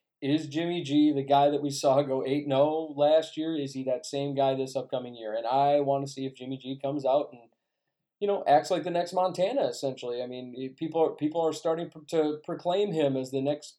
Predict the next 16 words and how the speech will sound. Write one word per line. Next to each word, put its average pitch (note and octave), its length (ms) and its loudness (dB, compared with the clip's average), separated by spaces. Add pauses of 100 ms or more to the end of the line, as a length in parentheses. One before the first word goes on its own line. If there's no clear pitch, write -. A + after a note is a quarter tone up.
(140)
coming E3 300 -2
of C#3+ 100 -2
Montana D3 540 -2
or D3+ 160 -2
Young. E3 560 0
Could E3+ 180 -8
we F3 120 -10
see F3+ 200 -12
the D#3 80 -10
San E3+ 260 -6
Francisco E3 540 -8
forty-niners D3 640 -2
finally D#3+ 400 -2
have D3 220 2
that C#3 180 2
resurgence C3 840 -8